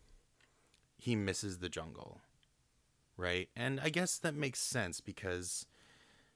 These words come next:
um, you know, when you've spent, you know, ten years of your life in a place, learning it and knowing it and only knowing it, and then suddenly going somewhere new,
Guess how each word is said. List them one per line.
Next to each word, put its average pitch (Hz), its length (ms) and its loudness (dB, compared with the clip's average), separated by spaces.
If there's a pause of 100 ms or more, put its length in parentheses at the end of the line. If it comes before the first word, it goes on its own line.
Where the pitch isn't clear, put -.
(360)
um, 101 580 4 (1040)
you 151 140 4
know, 156 100 6
when 151 160 4
you've 143 300 -2
spent, - 640 0 (520)
you 117 120 0
know, 101 180 0
ten 123 260 0
years 110 240 2
of 95 80 -4
your 87 140 -2
life 87 560 -6 (680)
in 95 80 -2
a 82 60 -2
place, - 680 -6 (500)
learning 95 540 2
it - 360 -10 (220)
and 92 200 -4
knowing 87 320 0
it 85 100 -2
and 92 160 -4
only 101 380 0
knowing 82 340 -6
it, - 220 -14
and 92 80 -6
then 92 100 -2
suddenly 98 360 0
going 90 260 -2
somewhere 85 300 -4
new, 82 460 -6